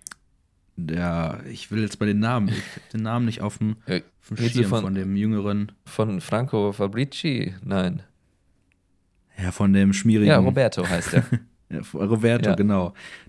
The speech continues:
Speaker 1: Dass er auch dann, das Auto hat er wieder irgendwo vermutlich geklaut,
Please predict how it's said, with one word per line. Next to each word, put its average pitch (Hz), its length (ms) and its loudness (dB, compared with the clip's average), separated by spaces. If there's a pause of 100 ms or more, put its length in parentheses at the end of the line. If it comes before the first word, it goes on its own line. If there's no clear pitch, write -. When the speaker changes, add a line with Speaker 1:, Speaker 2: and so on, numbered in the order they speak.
Speaker 1:
Dass 104 160 0
er 117 300 4
auch 120 260 2 (300)
dann, 104 260 2
das 101 180 -2
Auto 143 600 4
hat 127 180 0
er 120 140 4
wieder 113 180 4
irgendwo 110 800 2 (720)
vermutlich 117 560 2
geklaut, 127 760 4